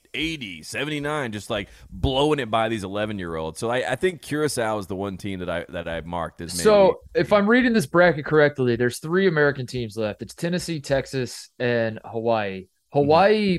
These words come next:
Speaker 2: b-, their last two games, they beat Texas six to nothing,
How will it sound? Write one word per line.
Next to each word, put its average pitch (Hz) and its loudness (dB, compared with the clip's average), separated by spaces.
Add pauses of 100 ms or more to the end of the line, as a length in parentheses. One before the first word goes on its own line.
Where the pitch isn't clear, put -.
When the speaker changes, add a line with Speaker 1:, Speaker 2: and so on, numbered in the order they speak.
Speaker 2:
b-, 127 -12 (460)
their 151 4
last 170 4
two 196 -6
games, 143 0
they 135 2
beat 160 -4
Texas 180 0
six 185 -4
to 170 -4
nothing, 123 -2